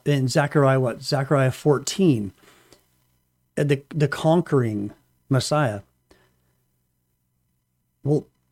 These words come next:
they were looking for two different appearances and two different messiahs, whereas we see one Messiah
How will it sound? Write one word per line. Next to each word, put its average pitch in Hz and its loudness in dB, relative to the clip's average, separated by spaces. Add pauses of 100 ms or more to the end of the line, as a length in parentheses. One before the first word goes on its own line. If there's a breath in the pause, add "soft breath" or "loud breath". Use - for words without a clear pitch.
they 180 4
were 220 6
looking 190 6
for 127 -2
two 226 2
different 170 2 (680)
appearances 135 0 (120)
and 123 -8
two 196 4
different 143 0 (520)
messiahs, 120 -2 (680)
whereas 135 2 (240)
we 180 2
see 139 0 (1400)
one 202 6
Messiah 123 2